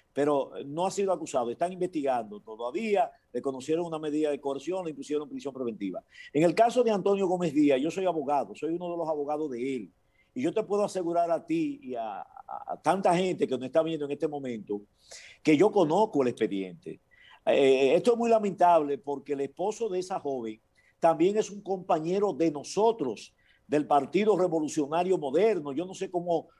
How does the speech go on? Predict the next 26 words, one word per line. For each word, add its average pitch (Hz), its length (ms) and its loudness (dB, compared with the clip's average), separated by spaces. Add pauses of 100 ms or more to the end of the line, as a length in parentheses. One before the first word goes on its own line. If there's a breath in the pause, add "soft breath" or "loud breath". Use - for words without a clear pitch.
cómo 170 220 0
eso 180 200 -4
pudo 175 240 0
pasar, 160 540 0 (400)
pero 175 200 0
yo 196 140 0
le 262 100 0
puedo 233 260 -2
asegurar, 180 540 -2
sin 151 180 -12
entrar 180 340 -6
en 175 100 -8
muchos 190 280 -10
detalles, 175 500 2
porque 131 180 -14
eso 165 120 -16
está 185 120 -6
en 180 60 -2
una 175 160 -8
fase 170 300 0
de 156 60 -2
investigación. 151 680 -4 (520 soft breath)
Señores, 202 500 2
ahí 220 280 4
no 233 360 4
hay 170 560 0